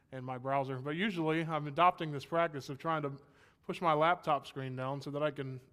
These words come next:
pay attention to what he's talking about. All around us is, is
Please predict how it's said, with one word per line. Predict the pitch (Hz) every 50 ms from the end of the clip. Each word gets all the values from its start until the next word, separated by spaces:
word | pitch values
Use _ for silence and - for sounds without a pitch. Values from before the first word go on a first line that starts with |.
| - - _
pay | - 170
attention | 165 160 165 160 156 - 147 131
to | 127
what | 131 120
he's | 123 127 127
talking | - 170 175 175 _ - 123 117
about. | 110 110 113 117 - _ _ _ _ _ _ _ _ _ _ _ _ _ _ _ _ _ _ _ _ _ _ _ _ _ _ _ _ _ _ _ _ _ - -
All | 156 202 254
around | 233 202 190 196 214 226 208 180
us | 165 160 -
is, | 175 151 -
is | 185 160 135 - -